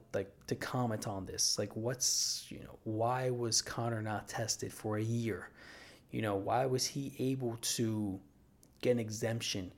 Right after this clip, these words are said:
And they kinda gave, like, a runaround bullshit answer. They were like, you know, for certain fighters, for, I mean, for certain instances, there could be an exemption for a fighter not being tested or wherever the case may be.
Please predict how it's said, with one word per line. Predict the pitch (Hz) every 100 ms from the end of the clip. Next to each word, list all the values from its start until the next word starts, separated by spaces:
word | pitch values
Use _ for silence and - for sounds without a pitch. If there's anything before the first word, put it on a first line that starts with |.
| - - -
And | 120
they | 131
kinda | - 185 196 190
gave, | 165 165
like, | 151 135
a |
runaround | 117 117 135 131 131 127 117
bullshit | 120 123 - 104
answer. | 101 110 - 92
They | 131
were | 151
like, | 143 131 117
you | 113
know, | 98 - - - - -
for | - 120
certain | - 160 - 151
fighters, | 135 139 139 143 143 143 143 139
for, | - -
I | 131
mean, | 127 117 113
for | - 127
certain | - - 143 131
instances, | 123 127 135 131 131 123 120 - - - - - -
there | 120
could | - 131 120
be | 123
an | 117
exemption | 110 - 123 113 - 123 110 104 - - - -
for | - - 113 107
a | 104
fighter | - 117 117
not | 113 107 107
being | 113 104
tested | - - 110 - 107 104
or |
wherever | 101 113 113
the | 110
case | 107 107 -
may | 104
be. | 98 -